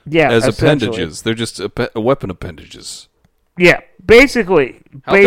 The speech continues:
Speaker 2: were
Speaker 1: Basically.
Speaker 2: these things?
Speaker 1: Uh, about six feet.
Speaker 2: Six feet shrimp?
Speaker 1: Yeah, six foot
Speaker 2: That's
Speaker 1: shrimp.
Speaker 2: me. That's if I was a shrimp with fucking blades everywhere.
Speaker 1: Uh, it's a six foot shrimp. How about that one?
Speaker 2: <laughs> Oh my god.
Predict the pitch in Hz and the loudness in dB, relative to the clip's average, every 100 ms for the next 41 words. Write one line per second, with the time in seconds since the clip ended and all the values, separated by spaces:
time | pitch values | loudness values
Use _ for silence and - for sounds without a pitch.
0 | 240 247 247 233 - 254 240 - - _ | 4 0 -2 -6 -6 -6 -6 -12 -20 _
1 | _ - - _ - 160 160 147 143 - | _ -20 -20 _ 2 4 4 2 -2 -2
2 | - 185 - 139 117 _ - _ _ _ | -10 -10 -10 -14 -16 _ -20 _ _ _
3 | - - 254 - 269 - 240 294 - _ | -14 -8 -8 -2 -2 2 2 2 -2 _
4 | 143 143 - 175 - 160 165 208 262 247 | -8 -8 -6 -8 2 2 2 0 0 -2
5 | 95 - - 185 208 214 208 190 160 - | -6 -10 -6 -4 -4 0 2 2 0 -4
6 | 208 220 175 151 - 175 156 151 135 185 | -2 -2 -2 -6 -4 -6 -4 -4 -2 0
7 | 226 165 113 92 85 85 - - - 170 | -2 -4 -8 -8 -10 -12 -14 -8 0 0
8 | 160 143 - 190 - 185 160 - 151 127 | 0 -6 -2 -2 0 0 0 -2 -8 -6
9 | - 147 143 135 131 110 - - - - | -2 2 2 2 0 -2 -8 -14 -14 -14
10 | - - - _ - - _ 135 | -18 -20 -20 _ -16 -16 _ -10